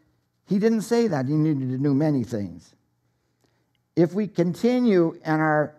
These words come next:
search and our striving to do a lot of things, we end up becoming human doings instead of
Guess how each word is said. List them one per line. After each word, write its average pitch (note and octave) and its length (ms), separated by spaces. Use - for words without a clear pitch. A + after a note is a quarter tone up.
search F#3+ 520
and D3 140
our C3+ 200
striving E3 760
to F3 120
do F3 220
a D3 80
lot F3 360
of D3+ 260
things, D#3+ 440
we G3 220
end F#3+ 240
up E3+ 160
becoming F3 500
human E3+ 420
doings D3+ 760
instead D3 440
of C#3 400